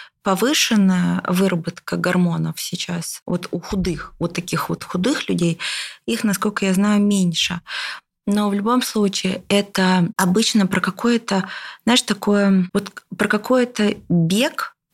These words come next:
вот надо быстрее, надо быстрее. То есть ты не просто творишь, а есть ещё какое-то качество, которое идёт рядом с этим. Вот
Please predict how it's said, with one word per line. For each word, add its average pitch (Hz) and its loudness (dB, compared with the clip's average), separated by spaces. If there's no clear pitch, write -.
вот 196 -2
надо 202 2
быстрее, 180 2
надо 202 2
быстрее. 202 0
То 190 -4
есть 180 -4
ты - 0
не 220 4
просто 220 -2
творишь, 196 0
а 190 2
есть 214 2
ещё 220 2
какое-то 202 0
качество, 202 0
которое 226 2
идёт 220 0
рядом 202 2
с - -4
этим. 175 -2
Вот 208 0